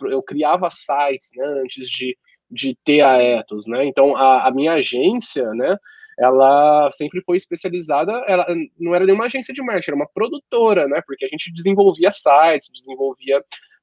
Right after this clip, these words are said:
peças ali, né? A gente não, não fazia parte de campanhas tanto. Então, a gente sempre teve esse apelo visual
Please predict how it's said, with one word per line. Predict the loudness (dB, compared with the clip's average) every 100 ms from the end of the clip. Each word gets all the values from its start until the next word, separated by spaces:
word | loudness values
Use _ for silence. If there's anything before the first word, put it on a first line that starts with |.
| _
peças | 2 4 4 0 -4 -2
ali, | -2 -4
né? | -2
A | -2
gente | -2 -4
não, | -6 -2
não | 0 2 2
fazia | 2 4 4 4
parte | 4 2 0
de | -10
campanhas | -6 -6 -4 -2 0 0 -4 -8
tanto. | -10 -8 -10 -16 _ -20 -20 _ -2
Então, | 2 4
a |
gente | 4 2 0 -4
sempre | -2 0 0
teve | 2 4
esse | 4 2
apelo | 0 4 2 2 -6
visual | -8 -8 -6 -4 -2 0 0 0